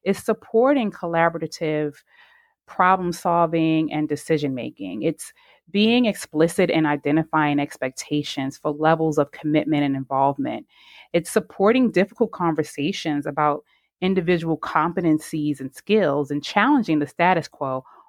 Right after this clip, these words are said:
on how work is done as a team. And I like that you mentioned sports team, because sports teams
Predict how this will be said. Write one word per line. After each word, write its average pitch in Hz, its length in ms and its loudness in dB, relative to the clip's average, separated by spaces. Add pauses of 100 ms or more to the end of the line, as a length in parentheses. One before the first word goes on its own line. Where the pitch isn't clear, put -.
on 170 100 0
how 175 220 2
work 170 340 2
is 147 200 -2
done 143 440 0 (300)
as 156 180 2
a 143 60 -2
team. 143 540 -2 (300)
And 220 80 2
I 214 60 4
like 220 340 2
that 302 220 0
you 226 80 2
mentioned 175 560 0
sports - 460 -4
team, 143 460 -6 (260)
because 190 280 -4
sports 254 380 0
teams 180 500 -4